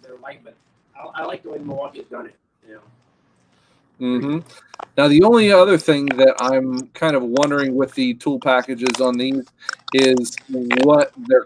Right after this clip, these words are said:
Speaker 2: cost is gonna be. I can see already, uh,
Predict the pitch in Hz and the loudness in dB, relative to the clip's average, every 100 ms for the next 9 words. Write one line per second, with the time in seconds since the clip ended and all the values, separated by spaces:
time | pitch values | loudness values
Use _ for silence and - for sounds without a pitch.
0 | - - - - 143 131 - - - - | -4 -10 -6 0 0 0 -4 -8 -8 -6
1 | 113 - - - _ - - - - - | -4 -4 -6 -20 _ -20 -20 -18 -18 -18
2 | - 127 131 123 202 214 196 180 170 175 | -2 0 0 -2 0 4 6 8 6 6
3 | 175 165 - 135 135 | 2 -2 0 4 4